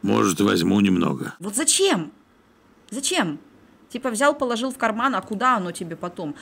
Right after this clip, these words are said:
Speaker 2: У нас, кстати, монтировка осталась. Монтировка и удобрения. И вроде бы, как я поняла. Да уберись ты, ля. И вроде бы, как я поняла, а, не складываются всё-таки вещи в инвентаре.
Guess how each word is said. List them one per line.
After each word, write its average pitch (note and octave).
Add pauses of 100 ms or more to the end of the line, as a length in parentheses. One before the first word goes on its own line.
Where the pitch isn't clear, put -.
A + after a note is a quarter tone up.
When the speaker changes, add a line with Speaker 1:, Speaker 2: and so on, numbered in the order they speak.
(200)
Speaker 2:
У F#3+
нас, B3+
кстати, -
монтировка D4+
осталась. B2+ (400)
Монтировка G3
и B3+
удобрения. D3 (640)
И G3
вроде C#4
бы, B3+
как A#3+
я A#3
поняла. G#3 (1900)
Да D#3+
уберись F3+
ты, D3+
ля. D#3 (420)
И E3+
вроде C4+
бы, C#4
как B3+
я A#3
поняла, A3
а, G3+
не G#3
складываются F#3+
всё-таки E3+
вещи E3+
в D#3
инвентаре. D#3